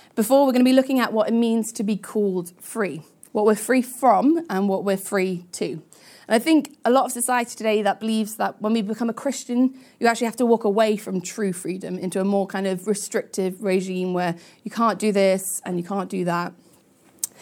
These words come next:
But actually, the Christian life is a call of grace to true freedom.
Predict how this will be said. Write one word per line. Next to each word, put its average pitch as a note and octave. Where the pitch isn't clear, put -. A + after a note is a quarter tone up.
But A#3+
actually, A#3+
the G#3+
Christian C#4
life A3
is G3+
a F#3+
call C4
of G#3
grace G#3
to G#3
true A#3+
freedom. -